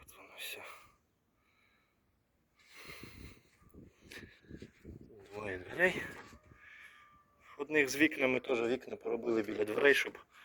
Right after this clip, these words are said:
якби більше світла було в кімнатах. Ну, такі невеличкі, вузенькі біля дверей, але має сенс його там робити. Ну і тут теж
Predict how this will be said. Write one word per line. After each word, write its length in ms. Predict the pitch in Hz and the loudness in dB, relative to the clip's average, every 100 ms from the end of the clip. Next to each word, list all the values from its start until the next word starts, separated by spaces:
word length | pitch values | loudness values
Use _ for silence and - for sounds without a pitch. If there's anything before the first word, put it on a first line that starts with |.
| - - - - - - | -20 -20 -20 -20 -20 -8
якби 720 | 104 95 95 101 98 98 95 | -4 -4 2 4 4 4 2
більше 320 | 92 - - | -2 -8 -8
світла 340 | - 98 95 95 | -10 -10 -12 -8
було 120 | 98 | -8
в 80 | 92 | -8
кімнатах. 680 | - 98 120 120 - - - - - - - - - - - - - | -10 -8 -6 -6 -6 -6 -8 -16 -20 -20 -18 -18 -20 -20 -20 -20 -16
Ну, 240 | 127 110 - | -8 -8 -8
такі 280 | 95 - - - | -12 -14 -16 -14
невеличкі, 560 | 107 120 147 156 - 117 | -4 2 4 4 2 2
вузенькі 420 | 131 120 101 98 | 2 2 -2 -6
біля 180 | 95 98 | -4 -2
дверей, 320 | 101 95 92 | 0 2 2
але 160 | 104 101 - - _ _ _ - - - - - - - - - - _ _ _ _ _ _ | 0 -6 -14 -20 _ _ _ -20 -14 -10 -6 -4 -4 -4 -8 -14 -18 _ _ _ _ _ _
має 240 | - 107 104 | -6 -2 0
сенс 360 | - 110 101 | 0 0 0
його 100 | 110 | -4
там 180 | 104 117 | -4 -8
робити. 300 | 113 107 - - - - - - - - - - - | -8 -10 -8 -6 -4 -4 -6 -10 -14 -20 -20 -20 -20
Ну 220 | 147 160 | -18 -18
і 180 | - _ | -20 _
тут 360 | - - - - - - - - - - - - - - - - - - - - - | -20 -20 -18 -14 -12 -12 -16 -20 -20 -20 -20 -18 -10 -2 -2 -2 -4 -14 -20 -18 -8
теж 240 | 101 95 | -6 -6